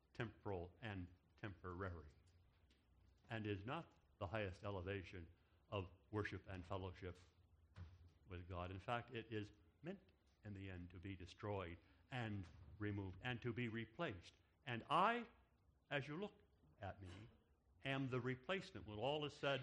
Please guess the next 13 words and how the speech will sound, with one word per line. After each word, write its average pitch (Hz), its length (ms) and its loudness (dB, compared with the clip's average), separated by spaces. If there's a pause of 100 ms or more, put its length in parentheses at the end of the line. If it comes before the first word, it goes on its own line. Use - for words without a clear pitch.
(100)
and 123 220 0
done. 123 280 2 (2000)
There 123 160 10
was 127 140 8
something 156 380 6
that 139 180 10
impeded 147 600 6
fellowship, 147 600 10
of 120 120 -4
course, 143 400 8
in 143 220 4
that 143 280 8 (360)
temple, 123 340 10